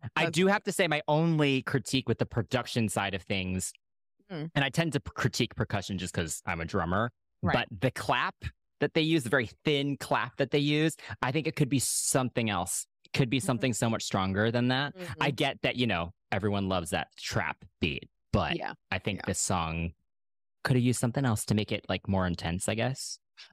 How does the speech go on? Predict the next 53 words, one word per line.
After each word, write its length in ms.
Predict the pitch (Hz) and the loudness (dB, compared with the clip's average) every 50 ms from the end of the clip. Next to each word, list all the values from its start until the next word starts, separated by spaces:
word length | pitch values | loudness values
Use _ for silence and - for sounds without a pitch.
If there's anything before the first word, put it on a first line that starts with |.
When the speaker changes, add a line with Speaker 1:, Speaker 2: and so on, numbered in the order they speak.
| _ - | _ -4
Speaker 2:
Oh, 600 | - 202 285 392 453 480 480 392 220 175 156 151 - | -2 0 0 -2 -2 -2 -2 0 0 2 0 0 -2
Speaker 1:
Yeah. 80 | 294 | -2
Speaker 2:
okay. 460 | 403 381 - 254 214 196 190 196 254 | -4 -2 0 0 2 2 2 0 -2
Yeah. 540 | 294 311 339 392 415 - 175 139 135 139 151 165 | -4 -4 -4 -2 0 0 0 0 0 -2 -4 -6
Something 200 | - 247 254 226 | -4 -2 0 2
that 80 | 202 | 2
Speaker 1:
Yeah. 80 | - 220 | 2 2
Speaker 2:
sound, 320 | 190 180 - - 170 - | 2 0 0 -4 -12 -6
something 220 | - 247 262 277 254 | -4 -2 0 2 2
to 40 | |
make 160 | 233 226 - 202 | 0 0 -2 -2
it 100 | 202 - | -4 -2
sound 180 | 202 175 170 | -2 -2 0
a 20 | 170 | -2
little 160 | 170 165 127 | -2 -4 -2
bit 40 | 165 | -2
more 120 | 151 156 | -4 -4
dangerous 460 | 156 175 156 151 160 143 139 135 - | -2 -4 -4 -4 -4 -4 -4 -6 -4
than 180 | - 160 156 143 | -6 -6 -4 -4
the 80 | 143 | -6
guitar 540 | - - 143 - - 175 151 151 151 147 127 | -4 -4 -6 -4 0 0 2 2 2 0 -2
itself. 500 | 127 - - - - - 143 - - 95 | -6 -8 -10 -14 -10 -6 -4 0 2 2
Speaker 1:
Yes, 400 | 139 156 151 90 - - - - | 4 2 2 0 -4 -6 -8 -6
'cause 160 | - - 165 | 0 0 0
Speaker 2:
Yeah, 80 | 160 - | 2 2
Speaker 1:
I, 60 | - 156 | 0 0
I 60 | 170 | 2
Speaker 2:
got 180 | - 160 165 | 2 2 2
it. 40 | - - | 2 0
Speaker 1:
think 140 | 220 190 | -2 0
the 80 | - 214 | 0 0
guitar 440 | - 202 - - 175 175 180 185 190 | 0 0 0 0 0 2 4 4 4
and 100 | 175 160 | 2 2
the 60 | 139 | 2
whistles 260 | 147 165 - 160 127 | 0 0 0 0 0
and 80 | 139 127 | 0 0
stuff, 160 | - 135 - | 0 0 0
it 140 | 147 127 101 | 0 0 2
does 240 | 143 143 165 151 - | 2 2 2 0 -2
sound 600 | - - - 127 131 139 147 131 120 104 92 90 | -4 0 0 2 2 2 4 4 4 2 2 2
really 220 | 120 113 110 95 | 0 0 0 -2
strong. 760 | - - - - - 120 104 104 107 107 92 76 73 73 69 - | -2 -2 -2 0 2 2 4 4 4 4 2 0 -2 -6 -6 -2
And 180 | 98 104 101 | 0 2 2
then 120 | 107 107 107 | 2 2 0
you 100 | 107 165 | -2 0
Speaker 2:
Yeah. 120 | 135 123 | 0 0
Speaker 1:
just 120 | 135 - | -2 0
kinda 200 | - 120 117 107 | -2 -2 -2 0
get 200 | 98 110 101 - | -2 -2 -4 -2
the 80 | - 101 | -2 -2
very 240 | 85 98 92 92 92 | 0 2 2 2 0
generic 500 | 85 92 85 87 90 90 85 78 - - | 0 0 0 0 2 2 0 0 -2 -6
clap 320 | - - 101 90 - - | -4 -2 0 -2 -2 -4